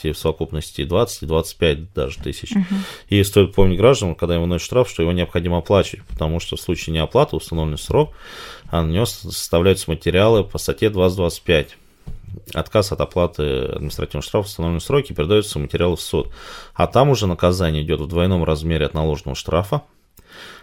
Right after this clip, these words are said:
Speaker 1: а, либо арест, и, ну, или обязательно работа. И у нас, э, были такие случаи, когда у гражданина не оплатил два штрафа, сумма на, на двадцать пять тысяч,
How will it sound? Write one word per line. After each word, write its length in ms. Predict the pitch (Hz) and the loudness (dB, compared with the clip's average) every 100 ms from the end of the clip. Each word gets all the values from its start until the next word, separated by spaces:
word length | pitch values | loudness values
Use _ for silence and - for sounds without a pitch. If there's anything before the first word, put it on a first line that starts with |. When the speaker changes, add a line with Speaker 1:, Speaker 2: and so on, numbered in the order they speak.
| - | -2
Speaker 1:
а, 400 | 90 87 78 78 | 2 4 4 2
либо 440 | 80 110 127 123 | 4 4 4 4
арест, 420 | 120 78 - - _ _ - | 4 0 -2 -10 _ _ -10
и, 180 | 117 | -6
ну, 200 | 107 131 120 | -2 0 2
или 260 | 110 107 | 2 4
обязательно 460 | 90 78 90 - 85 | 2 2 0 0 0
работа. 380 | 80 71 69 64 | 0 0 -4 -4
И 200 | 62 90 | -2 0
у 100 | 104 | 4
нас, 280 | 104 98 - | 4 2 -2
э, 200 | - 85 | 0 2
были 180 | 87 87 | 2 -4
такие 220 | - - | -2 -4
случаи, 320 | - 170 - | 0 0 0
когда 320 | - 82 92 - - - - - - | -2 2 2 2 -8 -14 -16 -12 -4
у 360 | 90 90 90 | -2 0 -2
гражданина 420 | 87 92 98 95 | 0 2 4 4
не 80 | 87 | 4
оплатил 380 | 85 - 82 82 | 2 2 2 2
два 160 | 80 80 | 2 0
штрафа, 420 | - 95 82 80 | 2 2 4 0
сумма 480 | - 85 80 80 78 | -2 -2 0 0 -2
на, 320 | 82 82 80 | 0 2 2
на 60 | 78 | 2
двадцать 300 | 82 82 - | 2 0 0
пять 200 | 82 - | -2 2
тысяч, 280 | 165 175 | 0 0